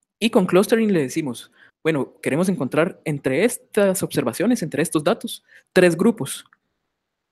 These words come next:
Y va a venir el programa o el algoritmo de clustering y nos va a encontrar, en este caso,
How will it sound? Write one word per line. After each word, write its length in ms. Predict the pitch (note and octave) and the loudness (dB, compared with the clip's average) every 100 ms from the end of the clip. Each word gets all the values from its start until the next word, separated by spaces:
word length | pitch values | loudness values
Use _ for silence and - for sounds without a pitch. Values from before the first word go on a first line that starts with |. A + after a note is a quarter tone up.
| _ _ | _ _
Y 120 | - G#3 | 4 6
va 80 | |
a 40 | F3 | 8
venir 200 | F3 F3 | 6 4
el 100 | F3 | 4
programa 440 | D#3 C3 D#3+ A3 D3+ | 4 2 2 0 0
o 80 | |
el 80 | C#3+ | 0
algoritmo 340 | B2 B2 C#3 F3 | 0 -4 -4 -4
de 100 | - | -2
clustering 460 | D#3+ - A3+ G#3 | -2 0 -2 0
y 40 | D#3 | -2
nos 120 | B2 | -4
va 60 | C#3 | -4
a 40 | |
encontrar, 480 | D3 D3 D#3 A3 - _ _ _ _ _ _ _ _ _ - | -4 0 0 0 -4 _ _ _ _ _ _ _ _ _ -2
en 140 | D#3 | 2
este 240 | G3 - F#3+ | 2 2 0
caso, 360 | B3+ A#3 - | 0 0 -8